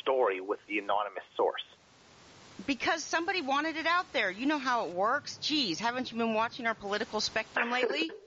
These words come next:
Speaker 1: <laughs> Oh, oh, I'm totally aware. I'm totally
Speaker 2: <laughs>
Speaker 1: aware of that, but my, my issue is for, for them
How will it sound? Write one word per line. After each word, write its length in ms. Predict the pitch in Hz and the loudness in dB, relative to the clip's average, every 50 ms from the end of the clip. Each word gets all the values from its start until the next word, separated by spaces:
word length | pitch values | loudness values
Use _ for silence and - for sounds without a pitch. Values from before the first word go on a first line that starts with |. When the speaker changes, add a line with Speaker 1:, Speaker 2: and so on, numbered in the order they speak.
| - | -4
Speaker 1:
<laughs> 80 | - 320 254 233 - - | -2 0 0 0 2 2
Oh, 180 | 196 226 208 170 - - - - - | 2 2 2 2 -2 -4 -4 0 2
oh, 180 | 190 254 - - - - - _ - - | 2 2 0 -2 -8 -20 -20 _ -2 2
I'm 180 | 143 202 220 220 - - | 2 2 2 0 0 2
totally 360 | 220 247 269 240 226 202 170 | 2 2 4 2 2 4 4
aware. 580 | 143 120 113 123 143 165 156 123 101 95 95 - - - - | 2 2 4 4 4 6 6 4 2 0 -4 -6 -8 -4 0
I'm 120 | - - - | 0 2 4
totally 280 | - 196 196 175 147 | 4 2 2 2 0
Speaker 2:
<laughs> 120 | 135 123 107 | 0 0 2
Speaker 1:
aware 280 | 113 135 151 135 107 | 4 4 4 4 2
of 120 | 98 98 - | -2 -2 0
that, 240 | 127 127 135 120 - - | 2 2 2 2 0 -2
but 100 | - 117 | -4 -4
my, 360 | 101 113 120 120 123 123 123 120 - - - - - - - | -2 0 0 0 2 0 0 -2 -6 -12 -16 -18 -10 -4 -2
my 140 | 110 117 | 0 0
issue 580 | 120 113 - 151 156 - - 127 123 117 117 117 | 0 0 2 0 0 0 0 0 2 4 4 4
is 340 | - 107 117 117 110 110 107 - - - - - - - - - | 4 4 4 6 4 4 0 -2 -8 -10 -12 -18 -20 -10 -2 0
for, 240 | 120 113 104 98 92 | 2 2 2 0 0
for 120 | - 113 - | -2 -2 0
them 400 | - 120 127 143 135 107 101 | 2 2 2 2 2 0 -2